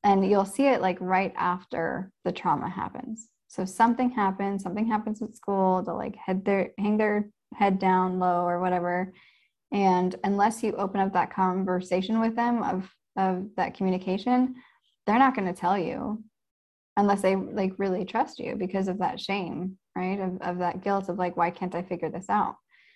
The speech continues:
And with hormones on top of that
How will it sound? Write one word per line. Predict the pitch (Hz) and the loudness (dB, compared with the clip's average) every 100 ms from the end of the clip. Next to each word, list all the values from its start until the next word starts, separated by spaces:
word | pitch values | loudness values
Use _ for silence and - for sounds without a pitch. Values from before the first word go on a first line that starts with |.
| _ _ - | _ _ -2
And | 202 190 185 180 175 - | 2 6 6 4 -2 -4
with | 202 196 190 185 - - | 0 2 2 0 -8 2
hormones | 202 220 208 190 | 4 6 6 4
on | 185 170 | 0 2
top | 190 240 | 6 6
of | 240 | 4
that | 180 170 180 | 0 0 -4